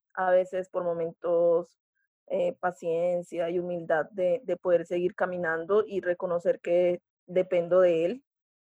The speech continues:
Y aún en el permanecer también dependo de Él, entonces creo que eso es vital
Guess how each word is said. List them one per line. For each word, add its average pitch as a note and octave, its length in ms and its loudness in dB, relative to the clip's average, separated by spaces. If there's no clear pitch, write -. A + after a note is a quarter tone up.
Y G3+ 120 4
aún F#3+ 200 10
en G3 100 4
el G#3 120 4
permanecer F3+ 520 2
también F3+ 260 0
dependo F3 380 2
de D#3+ 180 10
Él, G#3 60 4
entonces F#3+ 680 0
creo F#3+ 220 6
que F#3+ 100 -2
eso F3 180 -2
es E3+ 160 -8
vital F#3+ 500 0